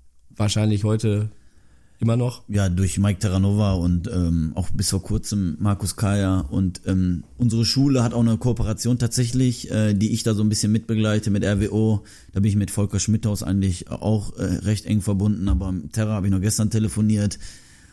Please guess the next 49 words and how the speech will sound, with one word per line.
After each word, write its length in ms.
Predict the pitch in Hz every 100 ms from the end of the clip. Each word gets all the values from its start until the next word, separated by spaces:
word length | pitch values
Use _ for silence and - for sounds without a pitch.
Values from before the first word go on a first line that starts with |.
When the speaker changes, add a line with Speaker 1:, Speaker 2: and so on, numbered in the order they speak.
| - - -
Speaker 2:
Und 140 | 117
da 100 | 113
guckt 300 | 113 - -
man 120 | 127
natürlich 580 | 110 98 123 123 104 -
immer 300 | 135 135 110
wieder 220 | 113 110
mit 140 | 107 95
einem 220 | 107 110
Auge 280 | 107 110 104
rüber 360 | 120 120 113
und 160 | 98 104
kriegt 260 | 123 113
auch 200 | - 101
die, 320 | 95 104 98 90
ähm, 640 | 65 92 92 90 87 85 -
ja, 240 | 87 95
kriegt 300 | 92 113 -
auch 160 | 113 92 - 101 -
ein 80 | 107
paar 140 | 107
News 380 | 107 110 117 113
natürlich, 680 | 110 - 110 110 107 95 -
äh, 120 | 98 92
wie 260 | - 107 113
es 140 | 92
läuft 400 | 101 98 107 101
und 120 | 107
so. 80 | 98
Man 140 | 101 92
fragt 300 | 101 104 107
dann 80 |
natürlich 480 | 101 98 104 104 -
auch, 260 | 101 101 -
ne, 320 | 95 101 101
wie 120 | 92 101
siehst 300 | 110 107 104
du 40 |
das, 320 | 98 98 - -
wenn 240 | 95 104
man 180 | 104 90
am 140 | 90
Anfang 300 | 98 113 107
der 100 | 98
Saison 320 | 95 92 104
ist, 100 | 98
nach 80 | -
einer 140 | 98 92
Vorbereitung, 720 | 101 98 90 92 95 98